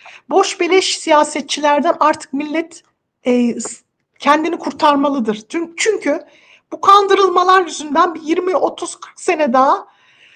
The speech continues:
e, yirmi, otuz, kırk sene daha e, Türkiye Cumhuriyeti'nin önü kapanabilir. Bir,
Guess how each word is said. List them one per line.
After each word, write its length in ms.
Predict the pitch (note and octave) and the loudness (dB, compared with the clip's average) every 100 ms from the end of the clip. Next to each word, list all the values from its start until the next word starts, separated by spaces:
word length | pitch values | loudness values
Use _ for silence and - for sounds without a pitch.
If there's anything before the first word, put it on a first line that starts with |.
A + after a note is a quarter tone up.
| _ _ B3 | _ _ 2
e, 1160 | C4 B3 A#3+ A3+ - - - - - - A3 _ _ _ _ _ | 4 4 2 0 -2 -4 -4 -4 -6 -10 -14 _ _ _ _ _
yirmi, 260 | A#3+ D4+ E4 | -2 0 0
otuz, 340 | C#4+ D4 - | -2 -4 -14
kırk 200 | - - | -18 -20
sene 300 | - B3+ A#3+ | -2 0 2
daha 400 | A3 C4 E4+ - _ _ _ _ _ | 2 0 -2 -8 _ _ _ _ _
e, 320 | A3 A#3 - - - | -6 -6 -6 -10 -10
Türkiye 380 | C#4+ - D#4 | -12 -6 -4
Cumhuriyeti'nin 440 | B3 C#4+ C#4+ D4+ D4 | -2 -4 -6 -4 0
önü 200 | B3+ C#4 | 0 2
kapanabilir. 960 | - C4 B3 B3 A3 A3 - - _ _ _ _ _ _ | -2 2 4 4 0 -2 -4 -6 _ _ _ _ _ _
Bir, 100 | F#4 | -10